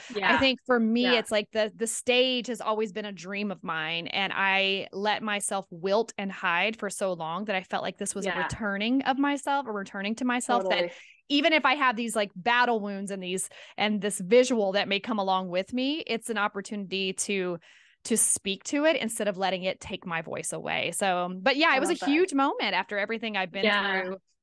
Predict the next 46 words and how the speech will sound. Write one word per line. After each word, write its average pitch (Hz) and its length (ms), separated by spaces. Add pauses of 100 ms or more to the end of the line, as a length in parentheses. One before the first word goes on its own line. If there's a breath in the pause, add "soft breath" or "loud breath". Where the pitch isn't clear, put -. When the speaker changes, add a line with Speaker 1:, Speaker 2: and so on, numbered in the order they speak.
Speaker 1:
um, 180 360
in, 185 560
in 196 240
letting 196 300
that 185 220
be 180 120
seen, 233 600
it, 220 220
that 208 180
the 208 140
opportunity 190 500
was 170 160
there 175 180
for 175 280
it - 100
to 214 80
happen. 226 520
And 214 140
if 180 140
it - 80
showed 185 320
up, 208 240
then 175 340 (480 loud breath)
it 196 60
was 190 160
part 185 280
of 180 140
me, 196 140
and 185 80
it 175 80
wasn't 165 260
something 180 260
I 170 120
wanted 170 180
to 175 80
keep - 200
hidden 156 260
anymore. 151 500 (800)
Speaker 2:
That's - 220
so 202 100
cool. 185 460
I 202 80
love 185 220
that. 165 360 (100)
Yeah. 190 380 (640 loud breath)
Um, 196 460